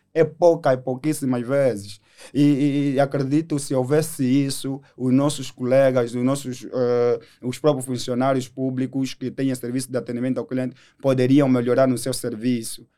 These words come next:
Se houver, e também no outro por outra. Muitas das vezes também não podemos só esperar por, pelo supervisor para poder fazer um monitoramento. Nós, os colegas, poderemos, poderemos, podemos fazer isso. Como é que podemos fazer isso? Se eu tô a ver, se eu,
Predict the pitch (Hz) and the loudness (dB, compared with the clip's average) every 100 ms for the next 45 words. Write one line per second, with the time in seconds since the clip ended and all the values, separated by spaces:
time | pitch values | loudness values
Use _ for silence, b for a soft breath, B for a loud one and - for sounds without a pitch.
0 | _ - 180 170 175 170 160 165 156 180 | _ 2 4 6 4 2 2 2 2 0
1 | 175 175 165 170 180 170 156 123 101 B | 0 0 -2 -2 4 6 6 2 -6 B
2 | B 156 190 165 151 170 156 165 165 151 | B 0 0 0 0 2 0 2 0 2
3 | 147 147 151 - 135 147 135 131 - 131 | 2 2 0 -4 0 0 0 -2 0 0
4 | 123 127 127 120 120 131 143 127 113 123 | 0 -4 -4 -4 -2 -2 0 0 -2 -2
5 | 135 135 131 120 139 135 127 120 123 117 | -2 -4 -4 -4 0 2 0 -2 -4 -4
6 | 131 123 107 b b 143 156 190 196 151 | -4 -4 -8 b b -2 4 4 6 4
7 | 113 - 131 135 - 139 151 156 131 135 | 2 -6 -4 -4 -2 0 2 2 0 0
8 | 127 127 143 135 - 135 135 147 147 131 | 0 2 2 0 -2 -2 0 0 0 -2
9 | 135 135 147 - 127 143 151 143 117 - | -2 0 0 0 -2 0 2 2 0 -6
10 | - _ _ b b 220 240 185 165 143 | -20 _ _ b b 2 2 2 0 0
11 | 151 147 143 135 135 131 120 113 190 190 | 2 0 0 -2 0 -2 -2 -4 -4 4
12 | 190 165 147 185 | 4 4 0 0